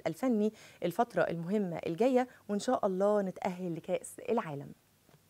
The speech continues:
نروح لأخبارنا النهاردة، وهنبدأ بأخبار نادي الزمالك،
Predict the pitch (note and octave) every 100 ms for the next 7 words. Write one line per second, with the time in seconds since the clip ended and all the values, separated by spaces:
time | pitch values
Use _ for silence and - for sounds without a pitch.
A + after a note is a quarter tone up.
0 | _ _ _ _ _ _ _ _ _ _
1 | _ _ - - - - G#3+ A3+ D4+ -
2 | B3 - A3 A#3 A3+ A#3+ - G#3+ G3 E3+
3 | D3+ F#3+ G3+ G#3+ - _ _ _ _ _
4 | _ _ - - - G#3 A#3+ C4 - G#3+
5 | G#3 G#3 A3 - G3 F3+ - F3+ G3 G3+
6 | G#3+ - _ _ _ _ - G3 G#3 F#3+
7 | G3 G3+ - G3 G3 F3 G3+ A#3+ E3 D#3
8 | -